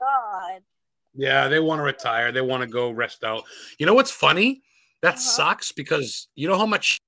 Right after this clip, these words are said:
Speaker 2: I know is in Gloucester that you witches would love to go see? <laughs>
Speaker 1: Oh.
Speaker 2: Um, oh, Gloucester is home to Dogtown. Have you heard
Speaker 1: Mm-hmm.
Speaker 2: of Dogtown yet?
Speaker 1: Uh, I've heard some about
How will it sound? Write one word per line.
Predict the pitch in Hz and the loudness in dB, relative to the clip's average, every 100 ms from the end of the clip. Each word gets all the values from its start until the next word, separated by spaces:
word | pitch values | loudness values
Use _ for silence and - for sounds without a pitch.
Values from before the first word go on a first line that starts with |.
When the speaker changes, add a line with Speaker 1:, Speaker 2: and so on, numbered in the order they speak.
| _ - | _ -4
Speaker 2:
I | 180 | 0
know | 143 165 | 2 0
is | 139 | -2
in | 135 | -4
Gloucester | 127 127 135 170 160 | -2 -2 -2 -2 -2
that | 135 | -2
you | 123 | -4
witches | 123 135 147 127 | -4 -4 -4 -6
would | 117 | -8
love | 107 117 127 | -6 -6 -6
to | 107 | -10
go | 117 | -10
see? | 113 113 117 165 - _ _ _ _ _ - | -10 -8 -8 -8 -12 _ _ _ _ _ -6
<laughs> | 160 - 160 - | 0 4 4 4
Speaker 1:
Oh. | 240 247 220 | 0 0 4
Speaker 2:
Um, | 160 139 131 117 _ _ _ _ _ _ _ _ _ _ _ _ _ _ _ | 8 8 6 -6 _ _ _ _ _ _ _ _ _ _ _ _ _ _ _
oh, | 196 196 | 0 0
Gloucester | 135 165 240 - 240 | 2 2 4 2 -2
is | 175 160 123 | 0 -4 -6
home | - 156 190 | -6 -2 -2
to | 190 | -4
Dogtown. | 131 147 147 185 190 220 226 254 262 _ _ _ _ - | -4 -2 0 -4 -2 -2 -2 -4 -10 _ _ _ _ -14
Have | 147 | -8
you | 151 | -2
heard | 196 | 0
Speaker 1:
Mm-hmm. | 220 | 0
Speaker 2:
of | |
Dogtown | 170 180 185 233 254 254 | -2 -2 -2 -6 -4 -6
yet? | 269 311 _ _ _ _ _ _ _ | -8 -12 _ _ _ _ _ _ _
Speaker 1:
Uh, | 247 262 269 - | 4 4 4 0
I've | 294 311 _ | -6 -6 _
heard | 466 494 392 | -6 -6 -12
some | - 320 349 440 427 | -14 -10 -8 -8 -10
about | 392 403 | -6 -6